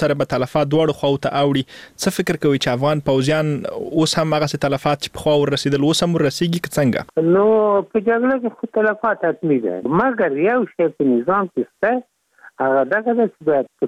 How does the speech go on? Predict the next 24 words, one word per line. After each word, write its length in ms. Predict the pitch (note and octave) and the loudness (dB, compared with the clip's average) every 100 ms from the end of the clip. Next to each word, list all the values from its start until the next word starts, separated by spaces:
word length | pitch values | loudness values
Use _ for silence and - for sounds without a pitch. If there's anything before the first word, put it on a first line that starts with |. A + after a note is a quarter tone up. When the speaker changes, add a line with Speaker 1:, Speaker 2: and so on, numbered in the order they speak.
| - | -2
Speaker 2:
کم 200 | G3 A3 F#3+ D#3+ B2+ - | 0 2 2 2 0 0
قوت 260 | D3+ G3+ G3+ | 0 0 -2
باندې، 380 | A3+ G#3+ G#3 G3+ | -2 2 2 2
په 80 | - A#2+ | 2 2
غښتلي 440 | A#2+ - - F#3+ D3+ - | 2 -2 -2 0 0 0
قوت 200 | D#3+ G3 G3 | 0 0 0
باندې، 280 | G#3 F#3+ F#3 | -2 0 0
په 60 | C#3 A#2 | 0 -4
ښه 100 | - D#3 | -6 -2
تعلیم 200 | C#3 B2+ | 0 0
و 20 | B2 | 0
تربیه 280 | A#2+ B2 D#3 | -2 2 0
کې 120 | D3 D#3 | -2 -2
ولري 320 | F3+ F3+ F3+ F3 _ - | 0 2 0 -4 _ -2
او 40 | B2 - | -2 0
ښه 80 | E3 C#3+ | -2 -2
دقت 260 | C#3+ E3 - | -4 -6 -2
په 140 | D3 | -2
عملیاتو 480 | C3+ C3 E3+ F#3+ G#3+ | 0 0 0 0 -4
کې 100 | G3 E3+ | -2 0
باید 240 | D#3 B2+ C3+ - | 0 0 -4 -4
غټ 140 | G3+ _ F3 | -6 _ -2
تلفات 440 | D3+ - F3+ - C#3 | 0 0 -4 -2 -8
محاربینو 580 | - C3 C3 C3+ F#3+ | -4 0 2 2 2